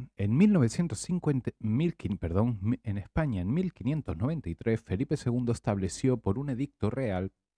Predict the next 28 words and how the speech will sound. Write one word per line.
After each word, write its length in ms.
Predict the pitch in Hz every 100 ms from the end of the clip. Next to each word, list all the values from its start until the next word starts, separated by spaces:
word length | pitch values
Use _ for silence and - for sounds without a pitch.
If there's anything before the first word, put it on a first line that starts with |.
| - _ _
la 160 | 131
jornada 640 | 151 160 127 117 110 113 - _ _
de 180 | 98 110
ocho 320 | 101 - 107
horas. 340 | 101 69 - _ _ _ _ _ _
Todos 200 | - 185
los 180 | 170 120
obreros 360 | 123 123 127 143
de 80 | 107
las 160 | 95
fortificaciones 1000 | - 95 90 101 - 85 - 113 113 92
y 100 | 98
las 180 | 113 -
fábricas 640 | 127 110 110 - 101 - _ _
trabajarán 720 | 131 143 - - 127 123 120 _
ocho 460 | 117 120 - 113 107
horas 300 | 110 107 117
al 160 | 123
día, 260 | 170 92 - _ _
cuatro 300 | - 80 85
por 160 | 78 110
la 80 | 139
mañana 480 | 165 185 180 180 196 _
y 120 | 135
cuatro 400 | 131 123 123 123
por 260 | - 113 104
la 140 | 92
tarde. 440 | - 76 71 95